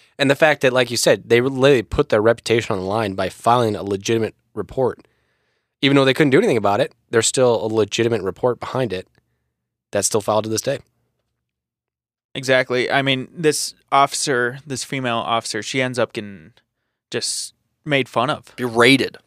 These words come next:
Speaker 2: Yes, for, like, the next ten years because she went by and said she could not explain why that chair fucking moved. So, I mean, she put it all online, and she didn't have to. This was a poor family.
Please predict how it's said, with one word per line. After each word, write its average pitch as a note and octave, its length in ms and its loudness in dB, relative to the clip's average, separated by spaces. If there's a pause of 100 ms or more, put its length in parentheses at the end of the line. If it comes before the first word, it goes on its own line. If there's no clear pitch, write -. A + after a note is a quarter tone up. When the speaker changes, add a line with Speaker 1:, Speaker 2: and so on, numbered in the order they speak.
(100)
Speaker 2:
Yes, B2+ 280 -4
for, C3 160 -8
like, A#2 220 -8
the A#2+ 80 -12
next A#2 320 -10
ten C#3 340 -8
years G#2+ 340 -8
because G2+ 420 -10
she - 360 -8
went C3 240 -4
by G#2+ 240 -2
and A2+ 180 -6
said G2+ 300 -10 (360)
she B2+ 180 -8
could C#3 160 -6
not A#2 180 -2
explain G#2+ 480 -12
why G#2 200 -6
that G#2 160 -10
chair - 180 -10
fucking - 280 -20
moved. - 240 -20 (800)
So, G#2+ 380 -6 (140)
I C3+ 120 -6
mean, B2+ 140 -8
she D#3 180 -4
put E3+ 200 -2
it D#3 40 6
all B2+ 160 6
online, C3 540 0 (320)
and C3+ 260 -2
she G3 140 0
didn't G3+ 180 4
have G#2+ 220 -4
to. C#3+ 160 -2
This D3+ 240 0
was C#3 300 -2 (520)
a A2+ 160 -2
poor E3 240 2
family. C3+ 500 -8